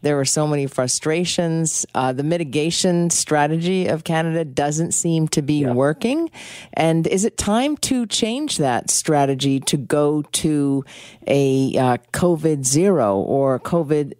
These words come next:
Speaker 1: near zero approach?
Speaker 2: Yeah, you know, it, certainly this has been something that's been talked about for a while, right? And this idea of can we, a-, and could we have, um, you know, tried to, to do more of a strategy along the lines of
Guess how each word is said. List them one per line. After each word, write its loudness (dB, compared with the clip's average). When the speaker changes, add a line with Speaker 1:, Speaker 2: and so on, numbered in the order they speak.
Speaker 1:
near 2
zero 0
approach? -4
Speaker 2:
Yeah, 4
you 4
know, 4
it, 2
certainly 4
this 2
has 0
been 2
something 2
that's -2
been 0
talked -2
about -2
for 0
a 2
while, -2
right? 2
And 0
this 2
idea 4
of 2
can 2
we, 4
a-, 4
and 2
could 2
we 2
have, 0
um, 0
you 2
know, 4
tried 2
to, 4
to -2
do 4
more 6
of 4
a -2
strategy 2
along 4
the 4
lines 2
of 4